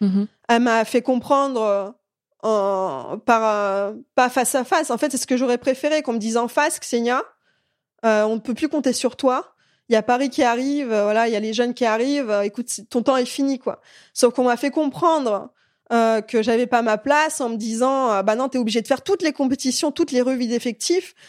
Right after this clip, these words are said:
Speaker 2: pour pouvoir prétendre à ta qualif. » Alors que j'étais plus ou moins la seule à pouvoir, seule à pouvoir y prétendre. J'avais quatre, euh, Coupes du Monde où il y avait cinq quotas olympiques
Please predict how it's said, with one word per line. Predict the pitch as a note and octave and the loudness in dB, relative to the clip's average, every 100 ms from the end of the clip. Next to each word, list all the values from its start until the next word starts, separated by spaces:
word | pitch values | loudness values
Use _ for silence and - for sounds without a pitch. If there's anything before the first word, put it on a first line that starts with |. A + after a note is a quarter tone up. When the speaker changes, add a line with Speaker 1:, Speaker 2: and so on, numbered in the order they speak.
| - | -4
Speaker 2:
pour | B3 - | -2 2
pouvoir | C4 A#3 | 2 2
prétendre | - D4 D#4 C4+ | 0 0 2 2
à | |
ta | C4 A#3+ | 0 0
qualif. » | C4 B3+ A#3 - | 0 -2 -6 -4
Alors | A3+ | -2
que | G#3+ | -2
j'étais | A3 A#3 | -4 -6
plus | - A#3+ | -6 -2
ou | A#3+ | 0
moins | A#3 | 2
la | G#3 | 0
seule | - D4 C4+ | 0 0 0
à | |
pouvoir, | A#3+ A#3+ - - A#2+ | -2 -6 -6 -8 -10
seule | - C#4 C4 | -2 0 2
à | A#3 | 0
pouvoir | B3 A#3 A3+ | -2 -2 0
y | A3+ | -2
prétendre. | C4 C4 D4+ C#4 G3 _ _ _ _ _ _ _ | -4 -2 -2 -4 -8 _ _ _ _ _ _ _
J'avais | A3 A#3 A#3 | 0 2 0
quatre, | B3 C#4+ C4+ - B3+ | 0 0 0 0 2
euh, | A#3+ A3+ A3 G#3+ G#3+ G#3 | 2 2 2 2 0 -2
Coupes | - B3 | -4 -6
du | A3 B3 | -2 0
Monde | C#4+ D4+ C4 | 0 0 0
où | |
il | A3 | 0
y | |
avait | G3+ | 0
cinq | G#3 C#4+ C#4 | 0 -4 -2
quotas | C4 B3+ A#3+ | -2 0 0
olympiques | A#3 G#3+ - F4 - | 0 -4 -4 -6 -6